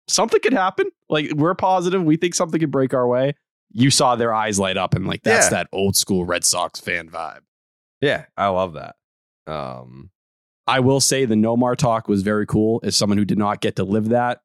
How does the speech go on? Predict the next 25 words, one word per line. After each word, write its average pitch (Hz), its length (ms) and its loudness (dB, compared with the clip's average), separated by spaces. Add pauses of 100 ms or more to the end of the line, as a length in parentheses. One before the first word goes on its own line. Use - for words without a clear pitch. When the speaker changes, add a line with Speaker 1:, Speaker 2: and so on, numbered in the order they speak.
Speaker 1:
to 95 120 -2
see 143 280 2
how 131 200 2
excited 120 440 0
they 113 140 0
get 110 200 -2
just - 280 -4 (280)
bringing 131 460 2
it 87 140 0 (100)
up, 123 280 0 (560)
that 123 240 2
goes 117 200 0
to 107 40 0
show 104 180 0
what 95 160 0
a 95 40 0
legend 90 540 -4
and 82 340 -14
what 113 400 -2
he 120 120 2
holds 92 360 -2
in 87 80 -8
a 90 60 -8
lot 92 220 -6
of 90 120 -10